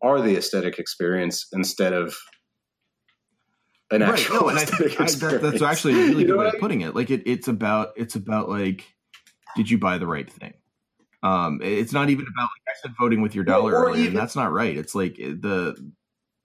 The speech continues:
Speaker 2: the question isn't, "Did you vote with your dollar?" The question is, like, did you, like,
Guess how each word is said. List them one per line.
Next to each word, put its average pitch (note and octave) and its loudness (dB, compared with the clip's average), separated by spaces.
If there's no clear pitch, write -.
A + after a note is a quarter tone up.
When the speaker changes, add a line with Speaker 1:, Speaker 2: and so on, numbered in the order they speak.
Speaker 2:
the G#2+ -8
question C#3+ -2
isn't, G#2 -2
"Did G#2+ -2
you G2+ -2
vote G2+ -2
with F2 -6
your E2 -6
dollar?" F2 -2
The D#2 -10
question F#2+ -4
is, E2 -8
like, E2 -6
did A2 2
you, F#2 -2
like, C#2+ -8